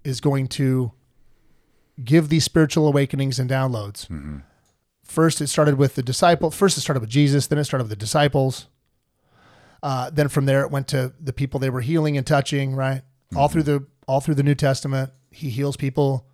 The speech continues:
Speaker 1: "Your belief has healed you, not me. Your belief has healed you," right?
Speaker 2: Yeah.
Speaker 1: And then they s-, are all have a spiritual awakening. Okay.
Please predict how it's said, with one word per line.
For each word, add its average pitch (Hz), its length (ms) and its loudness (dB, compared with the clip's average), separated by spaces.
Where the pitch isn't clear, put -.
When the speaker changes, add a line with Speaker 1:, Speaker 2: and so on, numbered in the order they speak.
Speaker 1:
"Your 127 120 -8
belief 151 300 0
has 120 120 -4
healed 110 240 -8
you, 104 80 -10
not 123 220 -6
me. 135 180 -4
Your 110 200 -10
belief 135 240 -2
has 107 100 -6
healed 107 220 -8
you," 101 140 -12
right? 123 220 -6
Speaker 2:
Yeah. 73 240 -6
Speaker 1:
And 131 100 -8
then 123 120 -8
they 127 160 -4
s-, - 180 -6
are 127 160 0
all 131 380 -4
have 120 160 -6
a 120 40 -8
spiritual 135 380 -6
awakening. 131 400 -6
Okay. 147 340 2